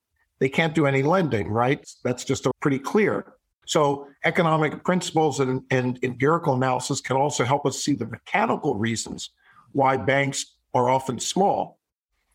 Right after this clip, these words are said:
They can also help us see if I force you to make bad loans or if I don't set up creditors' rights. So we have a lot of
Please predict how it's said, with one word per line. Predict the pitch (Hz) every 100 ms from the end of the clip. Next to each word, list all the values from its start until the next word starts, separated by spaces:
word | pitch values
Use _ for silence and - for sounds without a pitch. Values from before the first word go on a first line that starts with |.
| -
They | 120 120
can | 131
also | 135 135 - 123
help | 135 -
us | 131
see | - 160 143 139 - _ -
if | 127
I | 120
force | - 165 147 147
you | 135
to | 131
make | 131 -
bad | 131 123 117
loans | 127 156 151 143 131 -
or | 117
if | 117
I | 117 107 - _
don't | 135 143 139
set | - 131
up | 127
creditors' | - 127 120 117 107
rights. | 147 147 139 - - _ _
So | 160
we | 160
have | 160
a |
lot | 147 170 226 277
of | 208